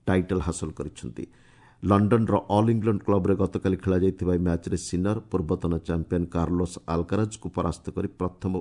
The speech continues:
ୱିମ୍ବଲଡନ୍ ଟାଇଟଲ୍ ହାସଲ କରିଛନ୍ତି। ୱିମ୍ବଲଡନ୍ର ଶହେ ଅଠଚାଳିଶ ବର୍ଷର ଇତିହାସରେ ଏହି ଟାଇଟଲ୍ ହାସଲ କରି ସିନର ପ୍ରଥମ ଇଟାଲୀୟ ଖେଳାଳି ହୋଇଛନ୍ତି। ରାଜସ୍ଥାନ,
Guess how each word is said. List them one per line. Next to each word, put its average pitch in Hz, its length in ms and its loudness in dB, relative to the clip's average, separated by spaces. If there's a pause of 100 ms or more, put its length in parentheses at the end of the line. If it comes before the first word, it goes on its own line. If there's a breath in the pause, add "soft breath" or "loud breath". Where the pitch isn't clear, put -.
(120)
ୱିମ୍ବଲଡନ୍ 90 520 -2
ଟାଇଟଲ୍ 82 400 -4
ହାସଲ 76 300 -8
କରିଛନ୍ତି। - 500 -12 (500 loud breath)
ୱିମ୍ବଲଡନ୍ର 123 600 4
ଶହେ 101 260 2
ଅଠଚାଳିଶ 110 500 0
ବର୍ଷର 110 300 -4
ଇତିହାସରେ 90 600 -4 (120)
ଏହି 82 160 -6
ଟାଇଟଲ୍ 85 480 -4
ହାସଲ 85 300 -6
କରି 90 200 -4
ସିନର 92 360 0 (440 loud breath)
ପ୍ରଥମ 95 400 0 (200)
ଇଟାଲୀୟ 90 440 -2
ଖେଳାଳି 80 460 -4
ହୋଇଛନ୍ତି। - 480 -10 (1200 soft breath)
ରାଜସ୍ଥାନ, 127 560 6